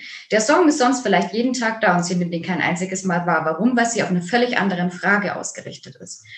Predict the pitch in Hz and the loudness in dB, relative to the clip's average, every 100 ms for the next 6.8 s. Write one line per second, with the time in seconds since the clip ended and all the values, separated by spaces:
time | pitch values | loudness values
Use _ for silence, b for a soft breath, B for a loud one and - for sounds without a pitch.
0 | B B B - 175 175 302 - - B | B B B 0 2 4 2 -2 -12 B
1 | B - 220 208 170 180 175 175 - 180 | B -6 -4 -2 0 2 0 -2 -2 2
2 | 185 302 285 269 294 - 240 233 - 226 | 4 4 2 0 0 0 -2 -2 -6 -4
3 | 247 - 196 196 175 - 220 277 294 190 | -4 0 0 2 2 0 0 0 0 -2
4 | 180 190 220 247 247 - 196 190 - - | -2 -4 -2 0 0 -2 -10 -14 -12 0
5 | 208 214 214 226 - - 180 - 247 185 | 0 2 2 0 -2 -2 -2 0 -2 0
6 | 170 185 220 262 247 - - - | 2 0 4 6 6 2 -4 -6